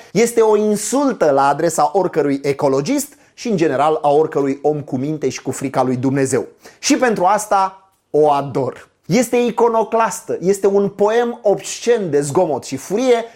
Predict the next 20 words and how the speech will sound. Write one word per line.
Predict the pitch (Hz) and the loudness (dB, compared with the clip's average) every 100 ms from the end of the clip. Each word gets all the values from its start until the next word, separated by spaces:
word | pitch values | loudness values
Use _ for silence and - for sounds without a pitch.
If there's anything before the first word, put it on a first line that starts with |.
| _ | _
într-un | - 254 196 165 | -6 0 0 0
contrast | - 147 151 175 - | 0 -2 0 -2 -2
de-a | 139 131 | -2 0
dreptul | 156 165 165 156 | 0 0 -2 0
ilariant | 185 165 156 151 226 226 | 0 2 2 2 0 -2
cu | - 160 | -6 -6
cumințenia | 143 170 160 151 - 233 208 156 175 | -2 0 0 -2 0 0 2 0 -2
și | - | -4
buna | 139 151 131 | -4 -2 -2
creștere | - 175 - 175 175 - _ | -2 -4 0 0 0 -4 _
care | - 226 | -2 -2
caracterizează | 185 160 135 - 127 123 147 139 | 0 -2 -2 -4 -6 -2 0 0
aceste | 120 143 139 | -4 -6 -8
vremuri | 151 135 147 139 135 | -4 -2 -2 -2 -2
atât | 123 165 | -2 -2
de | 156 | -4
grijulii | 143 127 120 127 139 | -2 -4 -4 -4 -4
și | 135 139 | -4 -2
activiste. | 123 - 131 123 120 - 95 _ | -2 -4 -10 -8 -8 -8 -12 _
Sigur, | - 208 127 | -2 -2 -2